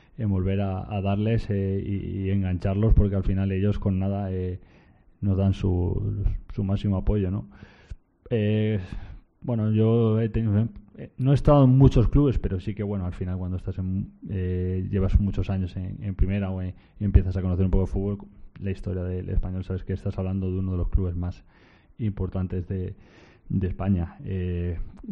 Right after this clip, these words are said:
el, eh, obviamente, eh, todos nos gustaría jugar en primera división, pero la realidad es que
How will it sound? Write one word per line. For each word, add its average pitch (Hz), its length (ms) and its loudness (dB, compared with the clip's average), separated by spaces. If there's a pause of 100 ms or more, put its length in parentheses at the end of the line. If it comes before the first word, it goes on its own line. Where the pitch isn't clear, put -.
el, 101 180 -2
eh, 92 280 0
obviamente, 101 880 4
eh, 98 580 -2 (1040)
todos 104 240 2
nos 104 100 0
gustaría 95 320 0
jugar 95 180 0
en 90 60 -2
primera 92 160 -2
división, 104 320 -2
pero 104 140 -6
la 92 80 -4
realidad 87 320 -6
es 87 100 -8
que 90 460 -6